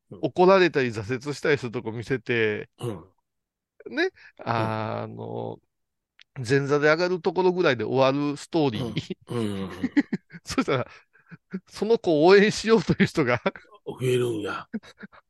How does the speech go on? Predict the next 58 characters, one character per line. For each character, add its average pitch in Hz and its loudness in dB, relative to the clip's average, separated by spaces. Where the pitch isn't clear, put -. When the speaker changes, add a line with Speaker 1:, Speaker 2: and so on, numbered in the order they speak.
Speaker 2:
繁 196 2
盛 185 4
亭 127 4
と 175 0
か 185 -2
に 127 -4
通 180 6
い 208 6
出 185 6
す - -8
っ - -20
て 127 0
い 135 4
う。 139 2
Speaker 1:
い - 0
や。 - -14
な 262 -4
ん - -4
か、 151 2
情 160 6
が 147 6
映 156 6
る 151 4
場 143 2
面 110 -2
が 101 -8
あ 107 -6
る 127 -4
ん 131 -2
や 104 -8
ろ 175 -8
な、 320 -8
部 120 -2
分 95 -10
が 90 -10
な。 - -18
う 101 -14
ん。 85 -14
Speaker 2:
ド 147 -2
キ 190 -10
ュ - -6
メ 165 -4
ン 113 -12
ト 113 -6
い 110 -6
う 107 -8
の 101 -10
は、 98 -6
Speaker 1:
う 95 -12
ん。 98 -20
Speaker 2:
や 110 -12
っ - -18
ぱ 127 -4
し、 110 -10
あ 107 -8
れ 110 -6
や、 104 -8
今、 123 -6